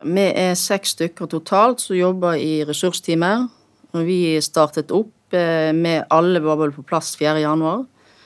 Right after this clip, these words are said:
Eh, målet vårt er forebygging av isolasjon og dempe skadevirkning av isolasjon ved å bygge troverdige relasjoner og møte den enkelte.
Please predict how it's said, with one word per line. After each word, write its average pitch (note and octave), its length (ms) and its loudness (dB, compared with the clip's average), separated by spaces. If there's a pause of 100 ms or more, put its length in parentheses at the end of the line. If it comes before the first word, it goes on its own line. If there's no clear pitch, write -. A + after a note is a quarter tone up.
(260)
Eh, D#3+ 300 -2
målet F3+ 360 2
vårt G3+ 320 0
er F3 160 2
forebygging F3 600 2
av D3+ 80 4
isolasjon F#3+ 720 0
og E3+ 120 0
dempe D#3+ 280 -2
skadevirkning D3 840 -2
av D3 120 -4
isolasjon E3 640 -4 (680)
ved D#3+ 140 0
å C#3+ 300 0 (800)
bygge F3 220 2
troverdige E3+ 540 2
relasjoner D#3 560 2
og D3+ 60 4
møte D#3 340 2
den C#3+ 160 2
enkelte. C#3+ 600 -4